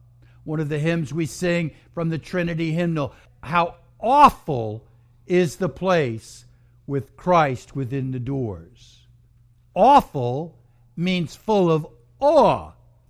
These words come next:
And that's the sense here. We worship him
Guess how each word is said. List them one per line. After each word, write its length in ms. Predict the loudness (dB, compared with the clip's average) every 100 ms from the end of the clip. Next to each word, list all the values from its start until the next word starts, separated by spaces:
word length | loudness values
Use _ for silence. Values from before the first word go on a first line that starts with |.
| _ _ _ _ _
And 180 | 0 4
that's 280 | 4 2 -2
the 140 | -8
sense 500 | -4 0 0 -2 -6
here. 280 | -6 -6 -8 _ _ -6
We 260 | 0 2 2
worship 920 | 0 4 8 8 4 0 0 0 -2
him 420 | -2 0 0 -4